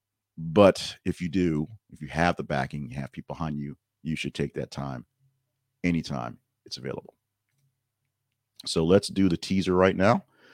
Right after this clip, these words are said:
get into that, and go into the wrap up for the show, because this has apparently been pretty drastic on the day. Legendary chef Alice Walters,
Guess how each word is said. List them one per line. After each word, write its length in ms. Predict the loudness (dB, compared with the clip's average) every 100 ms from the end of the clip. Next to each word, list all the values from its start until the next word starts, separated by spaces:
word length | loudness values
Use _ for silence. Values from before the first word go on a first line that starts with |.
| _ _
get 180 | -6 -4
into 220 | -8 -10
that, 380 | -2 2 2 0
and 240 | -8 -6 -4
go 220 | -4 -2
into 720 | -4 -4 -6 -4 -2 -2 -6 -14 _ _
the 120 | -2
wrap 280 | 2 2 0
up 120 | -6
for 120 | -6
the 60 | -6
show, 240 | 0 0
because 320 | 0 -4 -10
this 140 | -8 -10
has 80 | -6
apparently 280 | -4 -4
been 200 | -4 -4
pretty 280 | -4 -4 -6 0
drastic 480 | 4 4 4 -6
on 120 | -6 -6
the 80 |
day. 320 | -6 -4 -4 -8 -18 -20 6
Legendary 360 | 8 8 6 8
chef 280 | 8 8 8
Alice 320 | 8 8 6
Walters, 760 | 4 4 4 2 -2 -2 -6